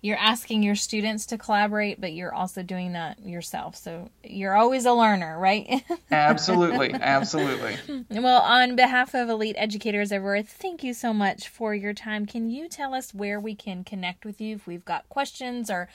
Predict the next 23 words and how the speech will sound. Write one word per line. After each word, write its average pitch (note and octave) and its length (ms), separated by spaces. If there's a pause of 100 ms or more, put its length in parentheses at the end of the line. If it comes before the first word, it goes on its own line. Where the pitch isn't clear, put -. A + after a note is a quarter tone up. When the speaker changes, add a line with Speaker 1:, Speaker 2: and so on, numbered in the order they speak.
(260)
Speaker 1:
definitely G#3+ 380
want G3 340
to G3 280 (320)
pick G#3+ 220
your F#3 120
brain A#3+ 340
about A3+ 320
something? G#3 560
Where G#3+ 520
can G#3 300
we F#3+ 220
shoot F#3 260
an F3+ 220
email G#3 500
or E3+ 200
on E3+ 200
social F#3 320
media F#3 240
get F3+ 220
in F3+ 120
contact F#3 400
with D#3+ 140
you? - 120